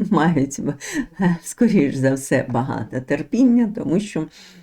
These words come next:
ос-, прогноз для останнього знака, заключного. Ну і лютий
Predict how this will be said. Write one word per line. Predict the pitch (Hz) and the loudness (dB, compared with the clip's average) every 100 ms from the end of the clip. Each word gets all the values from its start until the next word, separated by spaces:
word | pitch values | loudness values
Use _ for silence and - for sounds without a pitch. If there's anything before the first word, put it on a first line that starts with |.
| _ | _
ос-, | 147 131 - | -8 -8 -6
прогноз | 147 131 143 139 170 - | -4 -2 0 0 0 -2
для | 151 160 - | -2 -2 -2
останнього | 135 - 127 117 127 123 | -10 -2 0 0 -2 -4
знака, | 120 104 104 - - | -4 -4 -6 -12 -8
заключного. | 127 131 120 117 - 113 117 - 170 - - - - - - 240 226 | -4 -2 0 -2 -4 -6 -6 -6 -12 -16 -16 -14 -14 -16 -14 -10 -6
Ну | 196 262 320 277 - | 2 4 4 2 -2
і | 196 220 262 - 165 - | 0 2 2 0 -8 0
лютий | 175 190 247 - 247 247 | 2 2 2 0 -2 -2